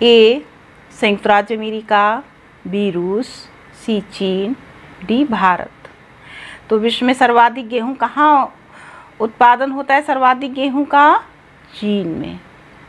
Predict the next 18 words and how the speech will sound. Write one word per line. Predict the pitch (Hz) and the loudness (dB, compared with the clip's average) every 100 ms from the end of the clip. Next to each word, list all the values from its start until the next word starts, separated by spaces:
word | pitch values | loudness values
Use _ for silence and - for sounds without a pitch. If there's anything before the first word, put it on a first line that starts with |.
| - - - - - - - | -20 -20 -20 -20 -20 -16 0
तेरहवाँ | 277 311 330 453 427 | 4 6 8 6 6
प्रश्न | 202 226 - | -2 -6 -12
है, | 180 180 208 - - - - - - - | -14 -14 -16 -20 -20 -20 -20 -20 -20 -8
निम्नलिखित | 196 202 202 196 202 349 - | -4 -2 0 -2 -2 -6 -2
में | 226 | -4
से | 185 196 190 190 - | -2 -2 -2 -2 2
कौन | 240 254 330 381 | 4 6 4 2
एक | - 185 180 202 - - - - | -2 0 0 -4 -10 -20 -20 -10
बागानी | 185 214 208 196 190 185 175 214 294 339 - | 2 4 4 2 2 2 0 -2 -6 -6 -8
फसल | 196 - 214 233 | -10 -8 -8 -6
है? | 190 185 - - - - - - - - - - 247 | -6 -8 -10 -14 -20 -20 -20 -20 -20 -20 -20 -4 4
ए | 247 | 6
मक्का, | 240 214 - - 220 202 208 - _ - | 6 2 -2 0 4 4 2 -2 _ -14
बी | 196 226 220 | -8 -6 -4
कहवा, | 214 208 208 202 180 180 226 _ - | -4 -2 2 4 6 2 -2 _ -16
सी | - 254 208 - | -4 -4 -4 -4
जूट, | 208 196 185 233 - - - - - 196 | -4 -2 -4 -6 -12 -20 -18 -18 -12 -4
डी | 196 220 254 | 0 0 -2